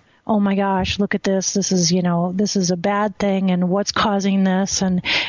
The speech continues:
whereas you're offering this perspective that this is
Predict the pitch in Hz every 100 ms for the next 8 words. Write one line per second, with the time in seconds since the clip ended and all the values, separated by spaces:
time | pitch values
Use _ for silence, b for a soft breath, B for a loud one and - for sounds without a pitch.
0 | - 214 208 208 202 190 262 214 233 277
1 | 277 247 233 - 226 208 196 196 202 190
2 | - - 196 - - 196 - 202 185 185
3 | 202 B B B - 208 202 - - 247
4 | - 269 262 247 226